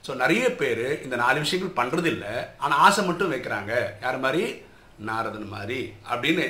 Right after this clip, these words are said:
இழக்கிறதுக்காக பரமாத்மா அங்க சொல்றார். நாரதன் லக்ஷ்மியை மணப்பது போ-, ஆசைப்படுவது போல, அதாவது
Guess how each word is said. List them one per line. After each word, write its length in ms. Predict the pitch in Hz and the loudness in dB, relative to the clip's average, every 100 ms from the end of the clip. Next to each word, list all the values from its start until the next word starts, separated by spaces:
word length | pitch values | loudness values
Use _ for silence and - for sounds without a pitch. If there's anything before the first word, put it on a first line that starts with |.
| - | 0
இழக்கிறதுக்காக 680 | 143 151 165 156 - 190 | 0 2 2 0 0 0
பரமாத்மா 280 | 175 165 160 | 2 2 2
அங்க 180 | 151 117 | 2 -4
சொல்றார். 260 | 117 104 - - - - - - | -8 -8 -12 -18 -20 -20 -20 -10
நாரதன் 500 | 113 120 127 151 180 | 0 2 2 0 -2
லக்ஷ்மியை 340 | 131 - 127 139 | -4 -6 -8 -6
மணப்பது 360 | 120 117 117 | -6 -6 -8
போ-, 200 | 113 110 - | -8 -12 -4
ஆசைப்படுவது 560 | 127 131 113 110 107 107 | -4 -4 -6 -8 -6 -6
போல, 300 | 107 107 98 - - | -6 -6 -10 -16 -10
அதாவது 420 | 113 127 170 180 | -2 0 0 -2